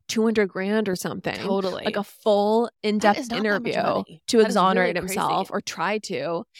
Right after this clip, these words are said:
Speaker 1: Even if he got castigated,
Speaker 2: I
Speaker 1: the outcome would have been the same, would have been the same as when he was canceled, basically. And he
Speaker 2: I
Speaker 1: could have,
Speaker 2: mean
Speaker 1: it just didn't make sense that he
Speaker 2: That
Speaker 1: didn't
Speaker 2: makes
Speaker 1: just
Speaker 2: no
Speaker 1: take
Speaker 2: sense.
Speaker 1: some money for an interview and pay
Speaker 2: I,
Speaker 1: that
Speaker 2: like, feel
Speaker 1: off.
Speaker 2: like I wanna fact check that number 'cause I even think for American Express,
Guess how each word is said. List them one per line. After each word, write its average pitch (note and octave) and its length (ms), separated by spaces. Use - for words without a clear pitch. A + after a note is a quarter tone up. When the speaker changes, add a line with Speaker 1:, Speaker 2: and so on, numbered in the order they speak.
Speaker 1:
Even C4+ 200
if C#4+ 80
he B3+ 100
got F#3 200
castigated, F#3 680
Speaker 2:
I B3+ 60
Speaker 1:
the F3 180
outcome G3+ 300
would F3+ 100
have E3+ 140
been E3+ 140
the E3 80
same, F#3+ 500
would G#3 160
have G#3 60
been G3+ 100
the G3 80
same G#3+ 260
as F#3+ 100
when F#3+ 100
he F3 60
was E3+ 100
canceled, A#3 500
basically. - 600
And B3+ 160
he - 60
Speaker 2:
I A#3+ 40
Speaker 1:
could A#3+ 220
have, A#3 80
Speaker 2:
mean G3 60
Speaker 1:
it A#3 140
just D4 160
didn't G3+ 260
make F3+ 180
sense - 280
that A#3+ 100
he F#3 100
Speaker 2:
That - 100
Speaker 1:
didn't C4+ 140
Speaker 2:
makes C#4+ 180
Speaker 1:
just C4 100
Speaker 2:
no B3 40
Speaker 1:
take C4 120
Speaker 2:
sense. G#3+ 140
Speaker 1:
some E3+ 120
money E3 220
for F#3 140
an E3 60
interview - 600
and A#3 100
pay G#3 120
Speaker 2:
I, A#3 80
Speaker 1:
that A#3+ 80
Speaker 2:
like, A#3+ 160
feel A3 80
Speaker 1:
off. A#3 40
Speaker 2:
like A#3 80
I B3+ 40
wanna B3+ 160
fact G3+ 400
check G#3+ 180
that F#3 160
number F#3 180
'cause G3+ 240
I A#3+ 80
even C4+ 200
think C#4 160
for C4 100
American A#3+ 340
Express, - 800